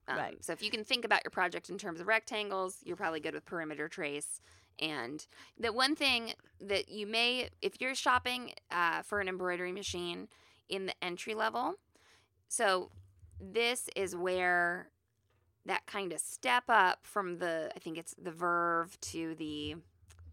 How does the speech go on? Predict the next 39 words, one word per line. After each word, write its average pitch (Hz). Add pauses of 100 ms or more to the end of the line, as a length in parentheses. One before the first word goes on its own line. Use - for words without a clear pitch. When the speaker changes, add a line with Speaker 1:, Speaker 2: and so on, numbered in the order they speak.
Speaker 1:
gosh, 117 (520)
I 143
don't 90
know 98
what 80
it's -
called 90
now. - (360)
Um, 95 (100)
used 220
to 180
be 175
called, 165
like, 156
the 156
Allure 135
Plus. -
So, -
like, -
the 165
Verve, 185 (400)
all 320
it 339
can 233
do 180 (100)
is 180 (220)
trace 277
the 294
rectangle 294 (680)
and 214
then 214
I 196
think 196
show -
you, 190
like, 185
the 170
starting 190
point. 302